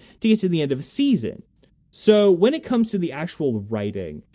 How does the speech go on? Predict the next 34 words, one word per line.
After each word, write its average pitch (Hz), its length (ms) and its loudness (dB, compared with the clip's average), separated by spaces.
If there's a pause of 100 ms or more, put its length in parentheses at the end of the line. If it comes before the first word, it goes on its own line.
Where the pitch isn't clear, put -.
(240)
there's 208 340 2
a 180 120 -2
very 214 280 4
interesting 220 460 2
moment 127 380 0
early 196 360 4
on 139 240 -4
in 131 160 -2
this 131 200 -4
script 117 480 -8
that 127 400 -4
I 139 120 -4
think 175 360 -4
is 160 420 2
antithetical 196 1000 -2 (360)
to 165 560 2 (220)
a 170 100 4
moment 180 380 6
that 143 120 2
we 185 180 4
bitched 147 400 0
about 120 500 -4 (340)
a 147 120 2
lot, 123 540 2 (160)
deservingly, 151 960 2 (300)
on 143 260 0
last 135 380 -4
week's 120 120 -6
episode 117 540 -2
with 117 320 -4
The 117 140 -2
One 104 260 -6
Hundred 127 600 -2
and 120 440 -4